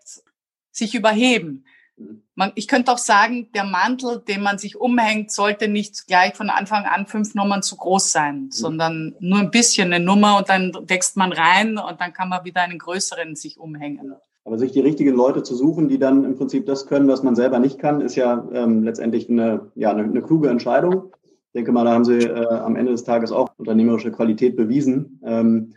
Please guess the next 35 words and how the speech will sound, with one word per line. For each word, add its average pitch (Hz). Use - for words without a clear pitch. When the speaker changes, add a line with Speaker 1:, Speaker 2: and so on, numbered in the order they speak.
Speaker 2:
aber 117
lassen 147
Sie 147
uns 135
vielleicht 139
noch 135
mal 131
so 135
ein 131
bisschen 135
vorne 147
anfangen 139
für 131
die, 135
ähm, 127
diejenigen, 127
die 123
jetzt 120
ihre 127
Unternehmerkarriere 135
gar 131
nicht 127
so 123
wirklich 123
kennen. 107
Wo 135
sind 147
Sie 147
mal 131
gestartet 165
und 131
was 131
waren 135
so 131
die, 123